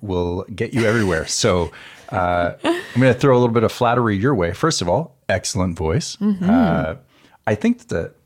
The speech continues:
Speaker 1: the accent, uh, the, the, the Pakistani accent is one of my favorites.
Speaker 2: I
Speaker 1: Uh,
Speaker 2: know. We have a Uncle Saeed.
Speaker 1: Saeed, who i-, is, uh, from Lahore,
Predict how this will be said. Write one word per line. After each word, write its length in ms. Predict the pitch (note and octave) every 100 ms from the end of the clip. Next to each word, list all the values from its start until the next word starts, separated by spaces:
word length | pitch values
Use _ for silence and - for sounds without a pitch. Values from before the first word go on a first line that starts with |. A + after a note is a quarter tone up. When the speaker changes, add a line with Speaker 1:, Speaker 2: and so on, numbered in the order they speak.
| _
Speaker 1:
the 180 | A2 G#2+ -
accent, 680 | G#2 B2+ - B2+ B2+ - _ -
uh, 200 | A2 G#2+
the, 140 | G#2+ - _ -
the, 320 | B2 A#2 A2+
the 80 | A2
Pakistani 540 | B2 B2+ - B2 A2 -
accent 440 | G2+ A#2 A2 A2
is 460 | - G2 F#2 - -
one 180 | A#2 B2+
of 60 |
my 100 | A2+
favorites. 640 | F2 - G2 F2 E2+ - -
Speaker 2:
I 120 | F#3+
Speaker 1:
Uh, 40 | G3+
Speaker 2:
know. 400 | G3+ F#3+ F3 F3+ A3+
We 100 | G3
have 100 | G#3
a 240 | F#3 F3 -
Uncle 260 | F#3 F#3 E3+
Saeed. 520 | - D#3+ D#3+ D3+ -
Speaker 1:
Saeed, 440 | - G2 C#3+ A2 G2
who 380 | G2 G2+ F2+ -
i-, 60 |
is, 540 | F2 F2+ G2 F2 E2 F2+
uh, 260 | E2 E2
from 380 | E2+ - F#2 F2+
Lahore, 480 | F#2 F#2+ F#2+ G#2 F#2